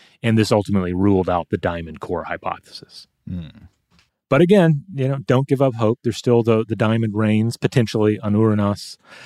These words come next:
Speaker 1: Uh, and then <laughs> there are some more far-flung candidates that you might consider for diamond worlds.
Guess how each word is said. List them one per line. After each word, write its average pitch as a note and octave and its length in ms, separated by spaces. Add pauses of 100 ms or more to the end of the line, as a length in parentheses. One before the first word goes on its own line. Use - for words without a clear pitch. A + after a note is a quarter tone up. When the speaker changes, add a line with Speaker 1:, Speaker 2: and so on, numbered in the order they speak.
(180)
Speaker 1:
Uh, A2 320
and A2+ 160
then B2+ 320
<laughs> - 20
there C3 180
are C3+ 60
some D3 160
more D#3 180
far-flung D3+ 720
candidates A2+ 640 (260)
that B2 60
you G#2+ 140
might G#2 240
consider G2 420
for F#2 160
diamond F#2+ 360
worlds. G2+ 360